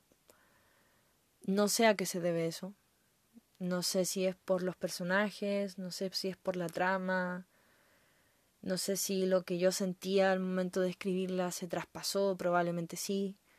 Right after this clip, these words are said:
pero, pero siempre me ha sorprendido eso de que el club,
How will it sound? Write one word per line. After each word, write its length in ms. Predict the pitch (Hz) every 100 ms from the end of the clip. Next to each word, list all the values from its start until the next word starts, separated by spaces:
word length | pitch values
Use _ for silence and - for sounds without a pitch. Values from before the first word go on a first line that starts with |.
| _ _ _ _ _ -
pero, 800 | 190 185 185 180 175 175 175 175
pero 140 | 185 180
siempre 280 | 202 202 208
me 100 | 208
ha 40 |
sorprendido 540 | 202 190 185 180 190 190
eso 280 | 185 185
de 140 | 175 170
que 640 | 170 170 170 165 170 175 185 _ _
el 180 | 180 180
club, 320 | - 185 185